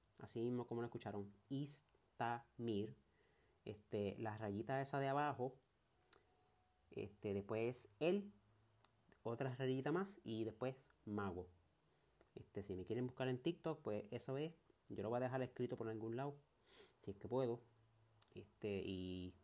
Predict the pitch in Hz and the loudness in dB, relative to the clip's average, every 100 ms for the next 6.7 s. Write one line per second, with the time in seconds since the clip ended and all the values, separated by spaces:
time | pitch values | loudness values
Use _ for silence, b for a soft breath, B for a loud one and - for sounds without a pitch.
0 | - _ 107 95 101 110 107 107 107 127 | -20 _ -2 0 0 -2 -2 -2 0 2
1 | 120 95 123 123 - 113 - B B B | 2 0 0 0 -2 -6 -10 B B B
2 | B B - - 104 101 101 98 - - | B B -14 -6 0 2 4 2 -4 -8
3 | - 120 139 143 135 135 127 127 123 123 | 2 4 4 4 4 4 4 0 2 0
4 | 113 123 123 117 110 - - 120 123 123 | 2 0 2 0 -4 -12 -2 0 2 2
5 | - 131 123 120 127 - - - - _ | 0 -2 0 0 0 -6 -14 -20 -20 _
6 | - - - 110 107 123 | -20 -20 -6 -4 -2 -2